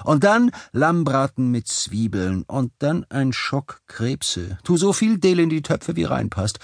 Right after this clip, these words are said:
Und dann Schafskäse und Salat. Und dann sehen wir weiter.“ „Sehr wohl, für alle, also viermal.“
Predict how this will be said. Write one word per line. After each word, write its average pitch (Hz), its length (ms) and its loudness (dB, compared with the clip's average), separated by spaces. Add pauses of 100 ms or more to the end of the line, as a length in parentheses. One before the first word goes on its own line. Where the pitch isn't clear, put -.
(180)
Und 139 200 0
dann 233 220 4 (280)
Schafskäse 139 1080 0
und 117 200 -6
Salat. 87 800 -6
Und 101 160 -2
dann 92 240 0 (240)
sehen 147 200 4
wir 143 120 4
weiter.“ 85 380 0 (1900)
„Sehr 120 260 6
wohl, 78 520 0 (120)
für 110 260 0
alle, 92 400 -2
also 117 520 0
viermal.“ 80 880 -2